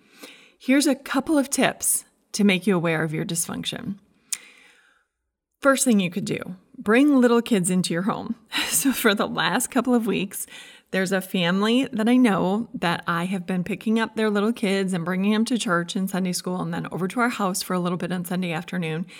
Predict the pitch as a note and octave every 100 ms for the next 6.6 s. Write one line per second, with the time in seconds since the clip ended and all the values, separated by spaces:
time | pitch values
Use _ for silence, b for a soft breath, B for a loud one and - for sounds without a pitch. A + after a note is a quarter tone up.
0 | B B B - G#3 - C4+ D#4 D4+ -
1 | _ - G3 G3 F#3 G3 G3 G#3+ C#4+ D#4
2 | A3+ - - A3+ C#4 B B B _ G3+
3 | - A3 A3 A3+ F#3+ F#3+ - B3+ A4+ -
4 | - - G#3 B B B B B3+ B3+ D4
5 | D4 D4 C#4+ C#4+ - - _ A#3 C#4+ D#4+
6 | A#3+ - F#3+ B2+ -